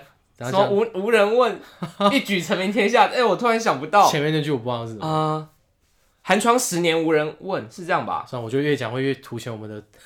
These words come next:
Speaker 1: <laughs>
Speaker 2: 凸显你的无知。
Speaker 1: 凸-，凸显我的无知。
Speaker 2: 然后你不要接着讲吗？
Speaker 1: 哦，哦，我就说，我就觉得，反正我就觉得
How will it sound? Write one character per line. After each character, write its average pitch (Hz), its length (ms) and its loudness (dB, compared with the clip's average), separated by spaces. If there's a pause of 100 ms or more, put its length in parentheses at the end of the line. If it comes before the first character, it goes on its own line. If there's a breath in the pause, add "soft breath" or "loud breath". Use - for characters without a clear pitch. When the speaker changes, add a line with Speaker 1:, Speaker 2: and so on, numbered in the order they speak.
(240 soft breath)
Speaker 1:
<laughs> - 500 -6
Speaker 2:
凸 170 140 -4
显 175 140 0
你 165 100 -2
的 110 100 -4
无 104 200 -8
知。 104 240 -10
Speaker 1:
凸-， 127 100 -6
凸 123 60 -16
显 131 140 -6
我 120 80 -8
的 107 80 -12
无 101 200 -16
知。 - 260 -20 (220)
Speaker 2:
然 113 120 -10
后 120 140 -6
你 107 80 -10
不 - 100 -8
要 139 140 0
接 123 80 0
着 123 180 -2
讲 127 160 -6
吗？ 78 220 -10
Speaker 1:
哦， 151 100 -4
哦， - 20 0
我 131 100 -2
就 156 80 -4
说， 165 120 -4
我 127 140 -4
就 165 60 0
觉 151 200 -6
得， 120 60 -16 (100)
反 - 160 -2
正 202 60 4
我 190 60 4
就 180 80 2
觉 143 160 -2
得 139 200 -2